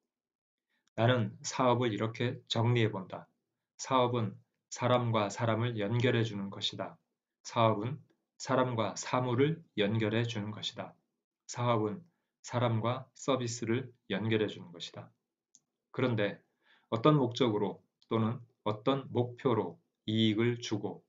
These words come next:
이익을 얻을 것인가? 이러한 생각의 그림을 그리고 이 생각을 현실에 녹아내리게 하는 것이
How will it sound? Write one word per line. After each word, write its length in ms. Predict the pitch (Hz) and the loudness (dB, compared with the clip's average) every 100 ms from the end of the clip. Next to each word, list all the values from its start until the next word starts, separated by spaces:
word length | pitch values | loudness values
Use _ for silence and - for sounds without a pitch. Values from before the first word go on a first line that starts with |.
| _ _ | _ _
이익을 560 | - 101 104 117 123 - _ _ | -4 -2 0 0 -2 -6 _ _
얻을 320 | 107 113 135 | 0 2 0
것인가? 560 | 123 - 107 95 85 - _ _ _ _ _ _ - | 0 -2 -2 -4 -6 -10 _ _ _ _ _ _ 2
이러한 400 | 120 127 143 139 | 4 4 2 0
생각의 480 | - 147 135 131 | -2 2 2 2
그림을 320 | 123 113 113 107 | 0 0 0 0
그리고 480 | 113 92 95 85 - _ _ _ _ _ | -4 -10 -10 -12 -14 _ _ _ _ _
이 140 | 113 | 0
생각을 640 | 113 131 127 110 117 95 - | 2 0 0 0 0 -4 -8
현실에 560 | - 131 123 123 123 113 | -8 -4 -2 0 -2 -2
녹아내리게 560 | 104 117 123 117 110 | 2 6 4 4 0
하는 240 | 110 113 107 | -2 -4 -6
것이 380 | 87 - 110 | -6 -4 -6